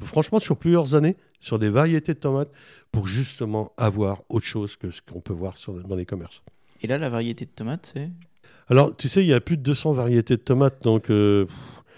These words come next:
Speaker 1: on fait de la paola, euh, donc une belle tomate, euh, à farcir, qui est super bonne. D'abord, je veux pas te dire qu'elle est pas bonne, ça serait bête quand même. Landine cornue, landine cornue, c'est quelque chose, euh, c'est du steak.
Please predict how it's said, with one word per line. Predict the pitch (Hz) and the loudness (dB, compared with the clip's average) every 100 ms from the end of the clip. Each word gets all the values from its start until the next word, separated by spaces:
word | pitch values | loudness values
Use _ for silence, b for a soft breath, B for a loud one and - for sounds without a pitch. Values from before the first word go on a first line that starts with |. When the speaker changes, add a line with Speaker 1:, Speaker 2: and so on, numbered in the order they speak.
| B B B 113 | B B B -6
Speaker 1:
on | |
fait | 104 113 | 0 2
de | 104 | 4
la | 107 | 6
paola, | 113 113 117 165 - _ _ b b b b b b 131 | 6 8 6 4 0 _ _ b b b b b b -2
euh, | 104 104 104 101 | 2 4 4 4
donc | 101 120 - | 4 4 4
une | 123 107 92 98 | 0 -2 -10 -4
belle | 104 180 - | 2 4 4
tomate, | 147 139 143 - | 4 6 6 4
euh, | 123 113 | 4 4
à | |
farcir, | - 117 - 165 202 _ _ b b b b b | 2 -2 0 0 0 _ _ b b b b b
qui | - | -10
est | 101 | -8
super | 107 110 104 | -4 -2 2
bonne. | 120 165 - | 2 2 -6
D'abord, | - 95 101 101 | -16 -6 -2 -2
je | 92 | -4
veux | |
pas | 87 90 | -6 -8
te | |
dire | 95 - | -8 -6
qu'elle | 85 | -8
est | |
pas | 82 87 | -6 -4
bonne, | 120 127 - | -4 -4 -10
ça | - | -16
serait | - - | -14 -12
bête | 87 131 | -10 -10
quand | - | -8
même. | 101 123 B B B B B | -6 -8 B B B B B
Landine | 113 123 135 120 | 2 6 4 6
cornue, | 139 127 160 190 | 8 10 8 8
landine | 120 117 120 | 4 4 2
cornue, | 113 113 131 131 | 4 4 4 4
c'est | 113 | 0
quelque | 107 98 | -2 2
chose, | 123 113 | 4 4
euh, | 98 | 2
c'est | 98 113 | -2 -4
du | 107 | -4
steak. | - - 170 - | -4 -4 -4 -8